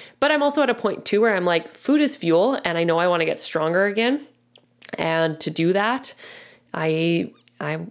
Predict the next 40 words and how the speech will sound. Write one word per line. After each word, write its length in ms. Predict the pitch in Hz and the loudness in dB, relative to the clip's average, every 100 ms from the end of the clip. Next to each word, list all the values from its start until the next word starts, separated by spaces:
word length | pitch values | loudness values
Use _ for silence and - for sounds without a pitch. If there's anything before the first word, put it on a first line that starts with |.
| - | -10
I 80 | 170 | -8
w-, 240 | 160 160 - | -8 -8 -6
might 240 | 170 233 | -4 -4
have 120 | - - | -4 -8
to 120 | - | -6
eat 100 | 170 | -4
in 60 | 156 | -2
a 60 | |
little 160 | 156 156 | 0 0
bit 140 | 156 | -2
of 80 | 156 | -4
a 40 | |
calorie 600 | 165 160 160 165 160 165 - | -6 -4 -2 -2 -2 -4 -6
surplus 600 | - 160 156 170 160 - | -4 -2 -2 -4 -6 -6
from 180 | 175 | -6
time 280 | 170 165 160 | -6 -6 -8
to 140 | - - | -8 -10
time 640 | - 160 151 151 208 381 - - - - - - - | -6 -4 -2 0 0 0 -4 -18 -18 -18 -20 -14 -8
just 240 | 175 - | -8 -4
to, 460 | 170 165 165 156 165 - | 0 2 0 -2 -8 -10
yeah, 240 | 185 277 | -6 -6
help 220 | 151 170 | -4 -4
me 100 | 233 | -2
get 160 | 226 - | -4 -6
stronger 480 | - 180 240 - 190 | -6 -4 -2 -2 -2
again. 380 | - 156 160 - _ _ _ _ - | -2 -4 -6 -12 _ _ _ _ -10
I 40 | 180 | -6
wanna 220 | 208 247 | -4 -2
be 100 | 262 | -4
strong 480 | - - 170 214 254 | -6 -6 -4 -4 -4
like 160 | 180 | -6
I 40 | 175 | -6
used 300 | 165 226 - | -4 -6 -4
to. 120 | - | -4
Like, 280 | - - - - - - - | -2 -6 -8 -20 -20 -14 -6
I 40 | |
reflect 480 | 202 214 262 262 - | -4 -2 -4 -6 -6
on, 320 | 160 160 147 - _ _ _ - | -4 -4 -8 -14 _ _ _ -12
was 120 | 185 | -12
it 140 | - | -12